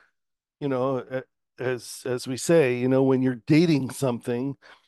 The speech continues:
what number do you put at the end of the, of, of the date that you're writing?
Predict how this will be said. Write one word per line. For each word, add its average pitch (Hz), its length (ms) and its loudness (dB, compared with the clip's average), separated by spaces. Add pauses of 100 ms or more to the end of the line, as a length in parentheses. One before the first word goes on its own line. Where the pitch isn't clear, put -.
(180)
what 165 260 2
number 156 340 4
do 120 120 -4
you 127 160 2
put 139 260 4
at 143 140 0
the 131 200 0
end 135 260 2
of 110 160 -4
the, 120 260 4 (1160)
of, 120 360 0 (220)
of 117 200 -2
the 123 100 0
date 170 300 4
that 139 100 -4
you're 127 160 -6
writing? 101 440 -4